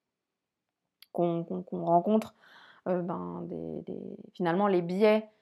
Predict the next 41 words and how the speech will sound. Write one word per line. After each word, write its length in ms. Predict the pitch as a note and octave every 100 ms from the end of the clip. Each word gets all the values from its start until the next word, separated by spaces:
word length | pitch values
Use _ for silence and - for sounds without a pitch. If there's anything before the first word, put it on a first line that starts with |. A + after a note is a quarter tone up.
| _ _ _
qu'on 200 | - G3
a 80 | G3
dans 120 | F#3+
la 160 | F3+ F3
vraie 260 | F#3 F#3+
vie 320 | F#3+ G#3+ A#3+ A#3
se 160 | -
retrouvent 400 | F#3 F#3 - G#3
dans, 380 | F3 F3 E3+ E3+
dans 120 | E3+
les, 380 | F3 F3 E3+ E3+
dans 160 | F3 E3
les 220 | E3+ E3
interfaces, 600 | D#3 E3 - G3 G3 G#3
dans 100 | F#3
les 240 | F#3 F#3
choses 180 | F#3 G3
comme 160 | - F#3
ça. 220 | - A#3
Donc, 160 | G3 F#3
je 60 |
trouvais 120 | -
que 60 | B3
c'était 160 | A3+ -
très 120 | B3
intéressant 380 | B3 A#3 A#3 A#3+
de 60 |
le 80 | F#3+
traiter. 320 | G3 - G#3 A3+ _ - - - _ _ _ _ _ _ _ _ _ - _ _ _ -
Et 100 | -
un 100 | G3
autre 160 | G#3+ A3+
sujet, 300 | B3 G#3+ B3+
c'est 220 | C4 F#3+
finalement 680 | F#3+ G3 F#3 G#3 A#3+ B3 -
en 140 | F#3
regardant 460 | F#3 F#3+ F3 F#3+ A#3
un 80 | G3+
petit 180 | - G3
peu, 120 | A3+
euh, 400 | A3+ F#3+ F3